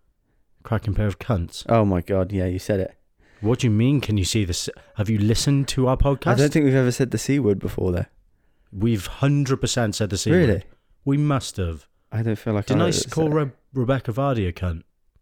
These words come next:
Speaker 2: Okay, maybe you've said it. Maybe I haven't said it before.
Speaker 1: You might not have said it,
Speaker 2: I've
Speaker 1: but
Speaker 2: got
Speaker 1: I've said
Speaker 2: different st-, I've got different standards to you.
Speaker 1: No, fair play. Like, that was wicked, 'cause, like, we didn't even ask him to do that, really. And
Speaker 2: Yeah,
Speaker 1: he just
Speaker 2: and, yeah.
Speaker 1: out of the blue <laughs> voted for us.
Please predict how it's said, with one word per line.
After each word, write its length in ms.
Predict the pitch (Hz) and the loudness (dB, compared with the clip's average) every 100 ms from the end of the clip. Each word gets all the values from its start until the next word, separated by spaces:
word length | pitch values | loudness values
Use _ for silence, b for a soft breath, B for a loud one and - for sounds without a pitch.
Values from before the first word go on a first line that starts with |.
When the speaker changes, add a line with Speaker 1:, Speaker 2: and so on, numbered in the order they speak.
| _ - | _ 0
Speaker 2:
Okay, 300 | 113 107 101 | 2 4 4
maybe 260 | 107 107 | 4 2
you've 320 | 101 110 110 | 2 2 2
said 180 | - - | 2 2
it. 80 | - | 4
Maybe 260 | 110 120 110 | 4 4 4
I 180 | 107 104 | 4 2
haven't 300 | 98 98 - | 0 -2 -2
said 160 | - | -2
it 100 | - | -2
before. 280 | - - 98 | -6 -4 0
Speaker 1:
You 120 | 175 | 2
might 240 | 190 110 95 | 2 2 2
not 100 | 92 | 0
have 140 | 87 | -2
said 200 | - 85 | -4 0
it, 60 | 101 | 4
Speaker 2:
I've 60 | 120 | 6
Speaker 1:
but 60 | |
Speaker 2:
got 60 | 131 | 4
Speaker 1:
I've 60 | 123 | 4
said 80 | |
Speaker 2:
different 260 | 139 127 113 | 4 2 0
st-, 200 | - 110 | 0 2
I've 80 | 117 | 4
got 100 | 113 | 2
different 300 | 127 - - | 0 0 -2
standards 480 | - 107 101 90 - | -2 0 0 -2 -6
to 120 | - | -4
you. 140 | 50 - _ | -4 -6 _
Speaker 1:
No, 180 | 117 107 | -2 -2
fair 260 | 87 127 117 | 0 0 0
play. 300 | 123 117 95 | 0 0 0
Like, 180 | 95 101 | -2 -2
that 100 | 107 | -2
was 140 | 90 | 0
wicked, 520 | 117 107 90 80 - | -2 -2 -4 -6 -8
'cause, 200 | - 90 | -10 -6
like, 140 | 98 98 | -6 -4
we 100 | 95 | -2
didn't 160 | 110 | 0
even 120 | 101 98 | 0 0
ask 300 | 98 - 90 | -2 -4 -6
him 240 | 85 82 - - - | -6 -6 -12 -20 -12
to 100 | - | -2
do 180 | 110 90 | -2 -2
that, 180 | 85 | -6
really. 400 | 82 82 85 95 - _ - | -8 -6 -6 -6 -10 _ -4
And 100 | 104 | 0
Speaker 2:
Yeah, 140 | 92 | 2
Speaker 1:
he 120 | 85 | 2
just 160 | 104 104 | 2 2
Speaker 2:
and, 140 | 101 - - | -2 -8 -2
yeah. 280 | 110 92 - | 2 2 0
Speaker 1:
out 100 | 101 | -2
of 40 | |
the 80 | 90 | -2
blue 180 | - 107 | 0 -2
<laughs> 120 | 78 | 0
voted 360 | 147 135 127 - | 2 2 2 0
for 140 | 92 | -4
us. 240 | 87 - | -4 -6